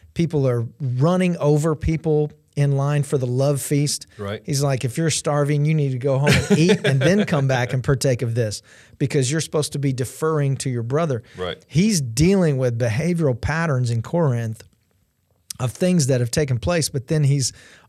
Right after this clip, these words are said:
Speaker 1: over here going, "Listen, this isn't that big of a deal because here is where you've been falling."
Speaker 2: Right.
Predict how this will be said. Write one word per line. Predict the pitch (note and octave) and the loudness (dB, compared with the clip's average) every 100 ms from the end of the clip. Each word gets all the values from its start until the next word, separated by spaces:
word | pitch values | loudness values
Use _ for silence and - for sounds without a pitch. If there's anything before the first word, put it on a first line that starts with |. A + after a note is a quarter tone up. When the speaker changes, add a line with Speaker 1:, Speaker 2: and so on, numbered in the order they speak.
| - | 0
Speaker 1:
over | E3 D3 | 2 2
here | D3 F#3 | 2 0
going, | D3 C3+ B2+ | 0 -2 0
"Listen, | F3 - C#3+ A2 | 0 0 -4 0
this | D#3+ G#3+ | 0 0
isn't | C4 G3 F3 | -2 -2 -2
that | E3+ D3+ | -2 -2
big | D#3 D3+ | 0 2
of | B2+ | 0
a | B2 | 0
deal | A2+ D#3+ D#3+ A#2 - - _ _ _ _ _ _ _ _ - | 2 2 2 0 -6 -20 _ _ _ _ _ _ _ _ -4
because | A#2 C#3 - - G#3 F#3 C#3 A2+ - _ | 2 2 0 -2 0 2 0 -2 -8 _
here | - F#3+ G#3 D3+ C3 A#2+ - _ _ _ _ _ _ | -6 0 2 2 0 -2 -6 _ _ _ _ _ _
is | - C#3 B2+ | 0 0 2
where | D3 D#3 | 2 2
you've | C#3+ C3 | 2 2
been | C3+ | 0
falling." | A#2+ D3 C3 A2+ F#2+ G2+ | -2 -2 -2 -4 -10 -8
Speaker 2:
Right. | G2+ F2+ | -4 -4